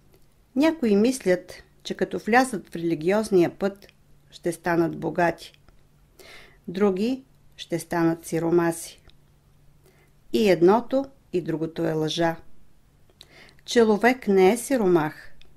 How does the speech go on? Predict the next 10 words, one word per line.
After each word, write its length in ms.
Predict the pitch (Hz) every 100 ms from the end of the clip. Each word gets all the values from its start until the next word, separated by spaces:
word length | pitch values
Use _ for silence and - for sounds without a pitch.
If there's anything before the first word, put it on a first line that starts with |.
| _ _ - - - - _ _ -
Само 400 | - 247 254 226
очите 400 | 175 - 285 233
му 180 | 202 185
аз 260 | - 233 220
оценявам 680 | 190 - 185 208 208 190
на 160 | 175 165
сто 300 | - - 262
милиона 560 | 247 175 180 185 180 -
английски 640 | 170 165 180 175 - 165
лири. 380 | 160 165 156 -